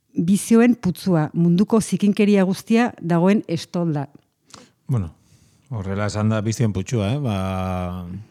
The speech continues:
Speaker 2: seguro katolikoa izanik, Avignon asteburu bat pasa, zeburu pasa egiteko leku ona izango zen.
Speaker 1: Bai,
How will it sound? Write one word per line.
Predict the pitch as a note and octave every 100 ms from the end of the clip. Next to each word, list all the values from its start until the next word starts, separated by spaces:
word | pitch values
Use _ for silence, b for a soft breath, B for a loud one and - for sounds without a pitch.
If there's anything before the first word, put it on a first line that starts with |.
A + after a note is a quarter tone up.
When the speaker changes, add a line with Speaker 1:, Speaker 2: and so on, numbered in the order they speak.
| -
Speaker 2:
seguro | G#2+ G#2 G2+
katolikoa | G#2 G#2 G#2+ G2+ G#2 G#2 G#2+ G#2+ G#2+
izanik, | A2+ A2 A#2 B2+ C3 - b b b -
Avignon | G2+ G2 G#2 A2+
asteburu | G#2 A2+ G2+ G#2+
bat | G#2 -
pasa, | G#2+ A2+ G#2 G#2+ G#2+ G#2+ G#2+ G2
zeburu | A2+ G#2+ G#2
pasa | A2+ G#2+
egiteko | A2 A2 B2 A#2+
leku | G#2+ G2+ A2+
ona | G#2+ G#2 F#2
izango | F2 F2
zen. | G#2 G2 B -
Speaker 1:
Bai, | F3